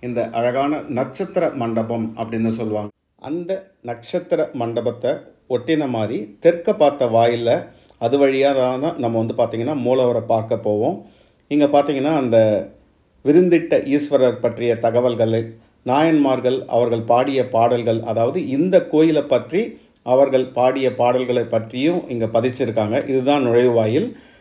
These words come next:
இது வந்து பாத்தீங்கன்னா, தெற்க பார்த்த மாதிரி இருக்கு. உள்ள போகும்போதே பாத்தீங்கன்னா,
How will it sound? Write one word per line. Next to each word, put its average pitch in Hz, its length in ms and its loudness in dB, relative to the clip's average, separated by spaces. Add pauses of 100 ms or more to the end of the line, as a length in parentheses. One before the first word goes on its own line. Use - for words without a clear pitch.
(200)
இது 147 100 4
வந்து 143 160 4
பாத்தீங்கன்னா, 135 360 2
தெற்க 131 280 -2
பார்த்த 127 240 2
மாதிரி 120 200 0
இருக்கு. 110 340 -2
உள்ள 202 280 0
போகும்போதே 160 680 4
பாத்தீங்கன்னா, 135 500 0